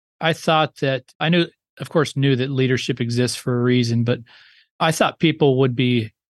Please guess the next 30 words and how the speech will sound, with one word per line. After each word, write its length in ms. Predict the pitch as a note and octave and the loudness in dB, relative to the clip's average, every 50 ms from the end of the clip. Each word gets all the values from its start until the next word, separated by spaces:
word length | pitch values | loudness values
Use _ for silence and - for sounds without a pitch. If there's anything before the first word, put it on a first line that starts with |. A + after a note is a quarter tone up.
| _ _ _ _ | _ _ _ _
better 320 | - D3+ D3+ D3+ D#3 C#3+ B2+ | 0 2 4 4 4 4 2
through 220 | - - C#3 C3 | 0 -2 -2 0
this, 340 | B2 B2+ A#2+ - - - - - | 0 0 -2 -2 -6 -10 -6 -4
let's 160 | C3+ A#2+ - | -4 -4 -2
say, 200 | - D3 C3 C#3+ | 0 -2 -2 -2
forced 400 | C#3+ - - D#3 C#3+ C3+ - - | -4 -2 2 2 2 2 2 0
experiment 720 | C3+ B2 - - - - D3+ C#3 C3+ C3 B2+ B2 B2 C3+ - _ _ _ _ _ _ _ _ - | -4 -4 -4 -6 -2 0 2 2 4 4 2 2 0 -2 -4 _ _ _ _ _ _ _ _ -2
at 180 | D3+ C3+ B2+ - | 0 0 0 -2
figuring 440 | - - D#3+ C#3+ C3 C3+ C3 B2+ | 0 0 0 2 2 2 2 2
out, 260 | C3 B2+ B2+ C3 - - - E3 - | 2 0 0 -2 -4 -6 -12 -12 -4
making 300 | - D#3+ D#3 D3+ - D3 | 0 0 2 2 2 0
their 140 | C3+ C3+ C3+ | 2 2 2
own 120 | C3+ C3 | 0 0
best 280 | B2+ B2+ C3 B2 - - | 0 0 -2 -2 -2 -6
decisions 480 | - A#2+ - - C3+ B2 A#2 B2 A#2+ A#2 | -8 -6 -2 0 0 0 0 0 -2 -2
about 240 | A#2+ B2+ C3 C#3 | -2 -2 0 0
where 120 | B2+ B2+ B2 | 0 0 2
they 120 | A#2 A2+ | 2 0
work 260 | A2+ A#2 B2 B2 B2 - - | 0 0 0 0 -2 -2 0
best. 420 | C#3+ C3+ C#3 B2+ - - - - _ _ _ _ _ _ _ _ - | 0 2 2 0 -2 -6 -12 -16 _ _ _ _ _ _ _ _ -4
And 480 | - D#3 C#3 C3 C3 B2+ B2+ B2 A#2 - | 0 2 2 4 4 2 2 0 -2 -2
I 160 | - D3+ D3 | -2 0 2
learned 380 | D3 C#3+ D3+ D3 C#3+ C#3+ C#3 C3 | 4 4 4 4 2 2 0 0
that 160 | B2+ C3 - - _ _ _ _ _ _ | -2 -2 -4 -6 _ _ _ _ _ _
leaders 440 | - C#3+ D3 D#3 D#3+ D#3 D#3 C#3 B2 | 0 2 4 4 4 4 2 2 0
and 100 | B2 C3 | 0 0
managers 460 | B2+ C3+ C3+ C3+ C3 B2 A#2+ B2 A2+ | 0 2 2 2 2 0 -2 -4 -2
do 120 | A2 C#3 C3 | 0 0 0
need 200 | B2+ B2+ B2+ A#2+ | 0 0 0 0
to 200 | B2+ A#2 A#2 | 0 -2 -2